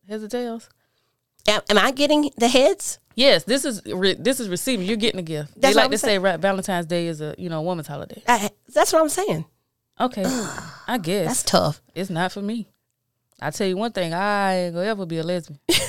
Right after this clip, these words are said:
Speaker 1: If I, if I got to choose, 'cause I said or,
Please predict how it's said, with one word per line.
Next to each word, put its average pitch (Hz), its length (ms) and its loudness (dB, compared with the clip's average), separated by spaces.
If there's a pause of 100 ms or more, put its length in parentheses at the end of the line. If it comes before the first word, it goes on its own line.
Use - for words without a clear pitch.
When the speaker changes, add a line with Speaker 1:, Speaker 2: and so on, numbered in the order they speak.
(2000)
Speaker 1:
If 160 160 -6
I, 190 220 2
if 180 140 4
I 185 100 4
got 220 220 4
to 202 80 -6
choose, 302 420 0
'cause 165 140 0
I 190 80 6
said 214 340 2
or, 269 320 6